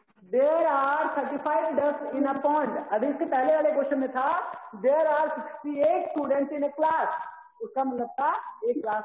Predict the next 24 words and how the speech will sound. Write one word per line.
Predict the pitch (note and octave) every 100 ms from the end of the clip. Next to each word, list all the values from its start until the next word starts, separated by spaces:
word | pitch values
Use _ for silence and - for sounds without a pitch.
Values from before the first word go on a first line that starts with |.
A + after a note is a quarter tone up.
| C4
में |
सिक्सटी | D#4 D#4+ - A#3+
एट | A#3 -
स्टूडेंट | A3+ G#3+ E4 - - _ _ D4
हैं। | F#4 D#4+ - - - - - - - _ -
अब | G3
there | A#3+ C#4
are | D#4 D#4
sixty-eight | D4+ - D4+ D4 D4
students | D4+ C#4 D4 D4
के |
बजाय | B3+ B3+ D4 F4
there | - C4 D4
are | D#4
thirty-five | C4+ C#4+ D4+ D#4 D4+
ducks | D#4+ - D4+
हो |
गए। | D3 C#3+ A#2 - - _ _ _ _ - _ F#3+ A3+
There | C4+
are | D4 -
sixty-eight | C4+ - C#4+ C#4+ D4
students | C4+ C4+ D4+
के | -
बजाय | C#4+ B3 C#4 F4+